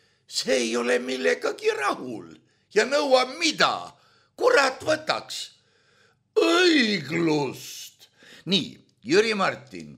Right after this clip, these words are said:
David. Swedbank lõpetas ühepoolselt üle kahekümne aasta kestnud ärisuhte Davidiga ja kõikide Davidi tütarettevõtetega.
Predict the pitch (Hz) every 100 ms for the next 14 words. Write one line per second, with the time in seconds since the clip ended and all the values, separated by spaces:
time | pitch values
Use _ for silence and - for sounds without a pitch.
0 | - 156 120 82 71 _ _ _ _ _
1 | _ _ _ _ _ _ - 135 180 202
2 | 185 160 160 - - - - 143 170 180
3 | - 156 147 143 127 123 135 127 123 123
4 | 110 107 _ - _ _ 160 165 147 139
5 | 175 190 185 180 175 175 151 139 156 156
6 | - - 156 156 - - 123 139 151 -
7 | - 156 - - 123 139 143 139 156 139
8 | - 107 107 117 127 139 147 135 143 131
9 | 151 147 - - - _ 104 117 117 -
10 | 165 180 - 254 151 180 170 - 113 127
11 | 135 139 135 139 139 135 101 104 - 120
12 | 117 117 87 - - 87 80 82 - 78
13 | 69 _ 78 67 76 69